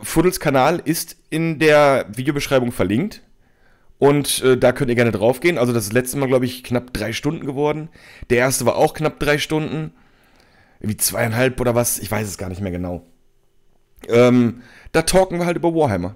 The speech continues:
Das macht auch viel Spaß. Also wenn ihr Bock habt, irgendwie auf, was weiß ich, einen Podcast beim Einschlafen zu hören, kann ich euch nur Fuddles Kanal empfehlen. Wie gesagt, in der Videobeschreibung.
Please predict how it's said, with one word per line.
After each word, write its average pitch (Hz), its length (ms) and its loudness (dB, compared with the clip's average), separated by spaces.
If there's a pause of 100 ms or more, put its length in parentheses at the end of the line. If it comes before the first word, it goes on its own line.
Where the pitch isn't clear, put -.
(120)
Das 123 140 -6
macht 143 140 0
auch 123 140 -6
viel - 300 -10
Spaß. - 440 -8 (720)
Also 127 180 2
wenn 117 340 -2
ihr 123 140 2
Bock 139 200 2
habt, - 280 0
irgendwie 131 280 -2
auf, - 600 -2
was 113 140 -4
weiß 120 80 -4
ich, 123 220 -8 (420)
einen 123 100 -4
Podcast 135 440 2
beim 120 120 0
Einschlafen 139 440 2
zu 139 140 -4
hören, 139 440 2 (1080)
kann 135 160 4
ich 151 100 -2
euch 151 100 0
nur 151 100 -2
Fuddles 143 300 -4
Kanal 113 260 4
empfehlen. 85 360 -6 (760)
Wie 120 100 0
gesagt, 117 260 2
in - 60 -4
der 123 80 2
Videobeschreibung. 110 540 -4